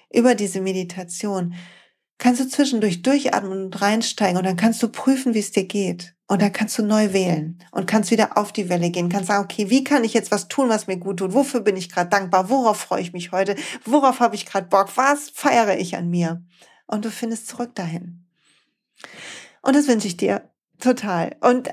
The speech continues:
auch online ist, das siehst du aber, wenn du auf die Seite gehst, das ist gratis, ist das Inner Peace Training und es gibt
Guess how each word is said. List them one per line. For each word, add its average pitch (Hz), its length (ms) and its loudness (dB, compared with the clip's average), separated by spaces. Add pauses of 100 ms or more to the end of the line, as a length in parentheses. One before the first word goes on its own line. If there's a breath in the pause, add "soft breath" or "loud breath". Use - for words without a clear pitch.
auch 294 220 2
online 254 440 2
ist, - 160 -4
das 208 160 -2
siehst 285 240 0
du - 40 6
aber, 208 160 2
wenn 202 100 -2
du 208 100 0
auf 180 80 -2
die - 140 -10
Seite 208 340 0
gehst, 208 260 -2
das 175 160 -8
ist 175 160 -10
gratis, 262 460 2
ist - 160 -6
das 196 120 -2
Inner 190 200 -2
Peace 254 200 -6
Training 240 220 0
und 202 60 -2
es 196 220 -4
gibt 262 340 -2